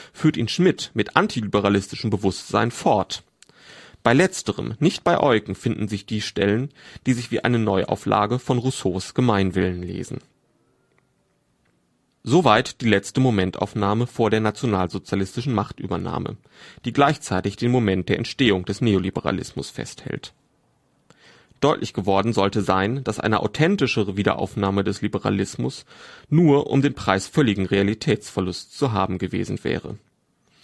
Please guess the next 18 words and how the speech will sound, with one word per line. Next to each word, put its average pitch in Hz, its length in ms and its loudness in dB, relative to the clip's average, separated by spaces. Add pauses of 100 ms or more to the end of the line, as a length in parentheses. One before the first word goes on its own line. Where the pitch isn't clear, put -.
(420)
Gleichzeitig 135 840 0 (120)
besteht 120 320 -2
die 113 40 2
Nähe 120 380 4
Eukens - 600 -2 (520)
zum 117 180 0
Liberalismus 110 840 0 (140)
lediglich 120 560 0
darin, 95 440 -2 (120)
dass 113 180 -6
er - 60 -2
im 101 120 -4
Gegensatz 120 540 0
zu - 80 -12
den 101 220 -2
Hauptströmungen 98 760 -2
seiner 98 280 -2
Zeit - 420 -6